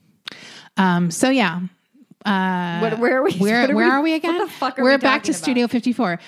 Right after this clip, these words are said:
Speaker 1: Now I wanna add more, I wanna add a lot of pictures this week.
Speaker 2: Yes.
Speaker 1: Uh, and I, someone had a great suggestion in the comments on the picture I did post today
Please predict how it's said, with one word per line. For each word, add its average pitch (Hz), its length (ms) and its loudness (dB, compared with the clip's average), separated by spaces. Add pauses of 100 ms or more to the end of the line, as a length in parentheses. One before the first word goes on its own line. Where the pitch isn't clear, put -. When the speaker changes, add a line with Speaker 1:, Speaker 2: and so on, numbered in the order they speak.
(160)
Speaker 1:
Now 254 200 2
I 262 80 0
wanna 302 220 0
add 262 200 0
more, 240 360 -2
I 247 60 0
wanna 320 200 0
add 277 140 0
a 262 40 0
lot 247 180 2
of 226 80 -2
pictures 240 380 -2
this - 240 -4
week. - 480 -6 (180)
Speaker 2:
Yes. - 380 -6
Speaker 1:
Uh, 196 460 2
and 226 180 2
I, 226 160 2
someone 269 320 0
had 262 140 0
a 240 60 0
great 220 300 -2
suggestion 240 1080 0 (320)
in 208 420 2
the 196 80 2
comments 202 540 0
on 196 140 0
the 185 140 -2 (140)
picture 202 380 -2
I 175 80 0
did 180 240 -4
post 180 460 -4
today 185 520 -2